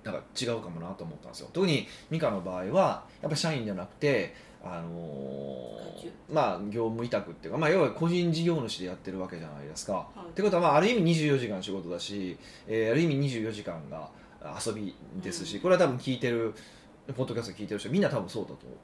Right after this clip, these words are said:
Speaker 1: 思うんで、
Speaker 2: はい。
Speaker 1: だから不安との付き合い方はもしかしたら覚えた方が
Speaker 2: うーん。
Speaker 1: いいんじゃないかなっていう感じは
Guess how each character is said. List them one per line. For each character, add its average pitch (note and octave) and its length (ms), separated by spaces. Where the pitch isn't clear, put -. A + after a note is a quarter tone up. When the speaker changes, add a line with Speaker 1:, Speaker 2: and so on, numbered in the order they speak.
Speaker 1:
思 G2 140
う - 80
ん E2 200
で、 A#2+ 140
Speaker 2:
は G#2+ 60
い。 F2+ 120
Speaker 1:
だ - 80
か C4 60
ら B2 220
不 F3+ 100
安 A#3+ 120
と G#4 80
の F#4 100
付 C3+ 160
き A2+ 80
合 A2+ 40
い A2+ 40
方 A2 60
は A#2 60
も C3+ 60
し - 60
か A#2 60
し - 60
た F#2 60
ら F#2+ 60
覚 A2+ 140
え - 20
た G#2+ 100
方 F2 160
が E2+ 200
Speaker 2:
う - 40
ー A3 560
ん。 - 20
Speaker 1:
い F3+ 40
い - 20
ん F3 40
じ E3+ 60
ゃ - 20
な F3 80
い F#3 40
か G#3 80
な B3+ 100
っ B3+ 60
て D#3 60
い C3+ 40
う - 20
感 D3+ 160
じ C#3+ 60
は B2+ 200